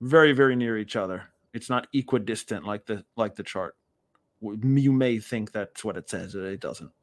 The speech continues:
<clears throat> It's just saying that the, the, um, differentiator, the, um, the thing that changes from the trumpets to the vials is the return of Jesus,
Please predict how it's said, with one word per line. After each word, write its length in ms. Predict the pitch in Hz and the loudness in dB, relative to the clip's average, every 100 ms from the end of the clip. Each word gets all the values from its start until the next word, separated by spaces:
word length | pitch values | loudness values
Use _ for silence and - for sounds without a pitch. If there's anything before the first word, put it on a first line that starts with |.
| _ - - - - _ | _ -20 -20 -20 -20 _
<clears throat> 240 | - 180 165 | 6 6 6
It's 160 | 160 131 | 6 6
just 200 | 147 131 | 6 8
saying 300 | 156 135 131 | 8 10 8
that 260 | 117 110 - _ - - _ _ _ | 4 2 0 _ -20 -20 _ _ _
the, 340 | 107 120 113 113 - | -2 2 2 -2 -8
the, 460 | 110 101 95 85 85 | -2 0 0 -4 -2
um, 500 | 95 90 69 107 107 _ 117 | 0 -2 -4 -10 -14 _ 6
differentiator, 1080 | 113 123 151 143 160 - 131 104 98 113 | 8 10 10 10 8 4 4 4 2 0
the, 240 | 110 113 104 | 0 -2 -2
um, 360 | 101 98 101 90 _ _ _ _ _ _ _ _ _ _ _ _ _ _ _ _ _ _ _ _ - | -4 -6 -10 -14 _ _ _ _ _ _ _ _ _ _ _ _ _ _ _ _ _ _ _ _ -6
the 80 | 113 | 2
thing 160 | 147 | 4
that 140 | 135 - | 4 6
changes 680 | - 175 170 160 123 113 | 10 10 10 6 6 2
from 240 | 107 127 117 | 2 2 2
the 80 | 113 | 0
trumpets 480 | - 147 131 131 - | 2 2 4 0 0
to 120 | 160 | 2
the 140 | 131 | 4
vials 420 | 120 127 120 117 | 6 6 6 4
is 120 | 120 117 | 2 -4
the 100 | 110 | -4
return 360 | 113 - 104 | -4 -2 -2
of 80 | 123 | 2
Jesus, 580 | 165 220 104 82 - | 6 6 4 -4 -10